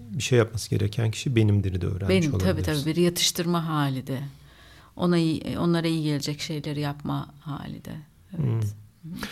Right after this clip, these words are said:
Speaker 2: Ama genelde kaybolma yani. Ortada, ortamdan kaybolmayı öğrendim ben.
Speaker 1: Öyle mi?
Speaker 2: Evet.
Speaker 1: O nasıl bir inanç? Onu nasıl ifade edersin?
Speaker 2: Çünkü o gerilim fazla, benim taşıyabileceğimden fazla.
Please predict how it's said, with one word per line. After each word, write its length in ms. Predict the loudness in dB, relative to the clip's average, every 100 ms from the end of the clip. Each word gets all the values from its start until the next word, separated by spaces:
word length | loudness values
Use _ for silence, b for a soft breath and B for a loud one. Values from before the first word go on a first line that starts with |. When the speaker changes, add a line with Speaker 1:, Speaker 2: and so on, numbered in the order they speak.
| B B 0
Speaker 2:
Ama 140 | 6
genelde 360 | 8 10 8 6
kaybolma 500 | 6 6 6 2 0
yani. 200 | -2 -4
Ortada, 400 | -4 -4 -6 -4
ortamdan 640 | -6 -6 -6 -4 -2 -4
kaybolmayı 520 | -4 -4 -2 -2 -2
öğrendim 420 | -4 -6 -8 -8 -8
ben. 120 | -8 -14 -20 b b 0
Speaker 1:
Öyle 120 | 2
mi? 120 | 4 2 -2 -4
Speaker 2:
Evet. 220 | -4 -4 -10 -20 -20 -20 -20 -4
Speaker 1:
O 180 | 2 4
nasıl 240 | 2 0
bir 80 | -2
inanç? 320 | -2 -2 -4 -4
Onu 140 | -2
nasıl 180 | -2 -6
ifade 340 | -8 -6 -4 -4
edersin? 460 | -4 -6 -4 -6 -4
Speaker 2:
Çünkü 200 | -2 2
o 120 | 2
gerilim 320 | 2 2 0
fazla, 400 | 2 6 6 6
benim 180 | 2 0
taşıyabileceğimden 960 | 0 -2 -2 -2 -4 -4 -2 -2 -2 -2
fazla. 600 | 0 2 2 -2 -4